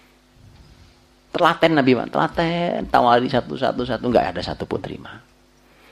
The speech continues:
Nah, tapi ada yang, ada poin menarik di awal dakwah Nabi. Di awal dakwah Nabi ini, ini, eh, menarik, Pak. Ternyata memang Nabi memulai hanya dengan enam,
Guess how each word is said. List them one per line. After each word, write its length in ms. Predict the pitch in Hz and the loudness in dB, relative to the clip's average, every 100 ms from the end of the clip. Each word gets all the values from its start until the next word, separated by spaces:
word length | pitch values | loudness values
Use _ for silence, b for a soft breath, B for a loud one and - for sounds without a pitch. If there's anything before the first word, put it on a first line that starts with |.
| b b b b _ _ _ _ | b b b b _ _ _ _
Nah, 320 | 113 95 80 | 0 2 0
tapi 240 | - 117 160 | 0 4 4
ada 160 | 127 | 6
yang, 160 | 123 123 113 | 4 4 0
ada 120 | 120 | 2
poin 160 | 131 127 | 4 4
menarik 320 | 110 101 104 | 4 4 4
di 160 | - 87 | 2 -2
awal 160 | 82 | -2
dakwah 320 | 80 - - | -4 -4 -4
Nabi. 320 | 78 78 - - - - | -8 -12 -16 -18 -16 2
Di 80 | 110 | 4
awal 240 | 147 156 | 6 6
dakwah 240 | 139 104 110 | 6 6 6
Nabi 320 | 104 92 78 | 4 2 0
ini, 140 | - - | -2 2
ini, 120 | 131 139 - - - | 2 2 0 -10 0
eh, 400 | 104 101 98 95 | 4 6 6 4
menarik, 480 | 104 110 104 101 - | 2 2 2 0 -4
Pak. 160 | 65 | -14
Ternyata 400 | - 120 113 143 | -8 -4 0 2
memang 240 | 131 120 135 | 2 2 2
Nabi 240 | 117 131 | 2 4
memulai 400 | 120 113 110 120 | 4 6 8 8
hanya 240 | 117 104 104 | 8 4 4
dengan 400 | 98 98 98 - | 2 2 0 -2
enam, 480 | 101 95 95 95 | 0 0 0 -6